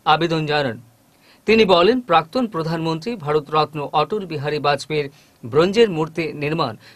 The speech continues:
কাজের জন্য মোট তেত্রিশ লক্ষ টাকা চাঁদা উঠেছে এবং তার মধ্যে পঁচিশ লক্ষ টাকা মূর্তিটি নির্মাণে ব্যয় হয়েছে। অনুষ্ঠানে রাজ্যের মুখ্যমন্ত্রী সর্বানন্দ সোনোয়াল,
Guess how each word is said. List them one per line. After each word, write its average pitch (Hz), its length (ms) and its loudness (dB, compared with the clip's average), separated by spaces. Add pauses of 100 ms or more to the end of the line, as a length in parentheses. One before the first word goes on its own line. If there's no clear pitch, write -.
কাজের 156 360 0
জন্য 160 240 -4
মোট 147 280 -6
তেত্রিশ 170 460 -4
লক্ষ 156 300 -2 (380)
টাকা 151 380 -2 (220)
চাঁদা 156 320 2
উঠেছে 156 440 -2
এবং 147 280 -2
তার 156 240 2
মধ্যে 165 380 -4 (340)
পঁচিশ 196 420 -2
লক্ষ 170 280 2
টাকা 160 300 -2
মূর্তিটি 151 440 -6
নির্মাণে 139 480 -4 (280)
ব্যয় 147 260 2
হয়েছে। 135 500 -2 (600)
অনুষ্ঠানে 262 480 2
রাজ্যের 165 380 2
মুখ্যমন্ত্রী 170 500 -6
সর্বানন্দ 151 520 -2
সোনোয়াল, 147 440 -2